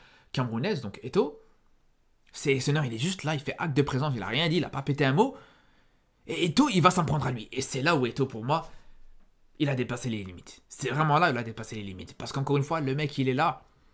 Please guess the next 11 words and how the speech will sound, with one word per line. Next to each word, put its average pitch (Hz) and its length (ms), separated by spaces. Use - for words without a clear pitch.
Il 87 60
a 104 80
été 135 140
engagé, 143 460
il 110 100
a, - 60
il - 180
a - 40
signé 135 180
son 131 120
contrat. 175 420